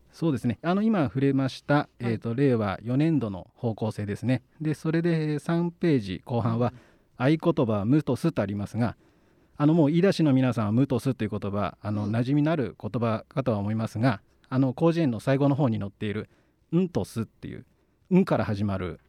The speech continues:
Speaker 1: 言葉ですが、まさに何々しようとするといった言葉で、
Speaker 2: うん。
Speaker 1: えー、いろいろな行動の意思や意欲を表す言葉で、こちらをですね、このコロナ禍で、いろいろとコロナ禍だからといってですね、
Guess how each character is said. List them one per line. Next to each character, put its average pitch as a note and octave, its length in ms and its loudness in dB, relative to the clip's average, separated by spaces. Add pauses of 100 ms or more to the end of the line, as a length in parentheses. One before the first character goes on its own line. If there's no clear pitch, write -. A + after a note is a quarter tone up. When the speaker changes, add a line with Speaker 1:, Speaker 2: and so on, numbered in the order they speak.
Speaker 1:
言 - 200 -6
葉 G#2+ 80 -4
で F2+ 80 -6
す - 80 -12
が、 G2 100 -10
ま D3+ 160 0
さ G#3 140 -2
に C3 100 0
何 A#2 220 -2
々 C3+ 200 0
し - 160 -8
よ D#3+ 120 0
う - 20 -6
と G#2+ 80 -4
す - 100 -10
る G2+ 120 -8
と - 160 -14 (720)
い A#2+ 60 -6
っ A2 40 -8
た A#2+ 140 -4
言 A2+ 240 -6
葉 G2+ 120 -2
で、 C#3 220 0 (100)
Speaker 2:
う C#3+ 60 -12
ん。 A#2 40 -4
Speaker 1:
え G#2+ 160 -2
ー、 - 20 -6
い G#2+ 100 -6
ろ C3+ 80 2
い C3 60 4
ろ C3 40 2
な B2+ 120 0
行 D#3+ 240 0
動 E3 160 2
の D#3 140 0
意 D#3+ 100 -4 (100)
思 A#2+ 80 -8
や F2+ 60 -10
意 D3 80 0
欲 D#3+ 180 0
を G2 140 -10 (120)
表 A2+ 200 -4
す - 120 -14
言 C3+ 200 -8
葉 D3+ 100 0
で、 B2+ 160 -4 (480)
こ A#2+ 140 -4
ち D#3+ 100 -2
ら E3 100 4
を C3 60 2
で A2 80 -2
す - 100 -8
ね、 A#2 200 -4
こ - 100 -12
の A2+ 100 -6
コ - 140 -8
ロ C#3 100 2
ナ E3 140 2
禍 B2 100 0
で、 G2+ 180 -6 (440)
い B2+ 80 -8
ろ C3 120 0
い - 20 2
ろ C3+ 100 0
と C3+ 220 -4 (500)
コ - 140 -4
ロ C#3 100 4
ナ D3 120 2
禍 A#2 120 -4
だ A2+ 160 -4
か B2+ 140 -4
ら D3+ 160 2
と - 100 -8
い A#2+ 60 0
っ G#2 40 -6
て A2+ 200 -8
で G#2 100 -8
す - 100 -8
ね、 C#3+ 220 0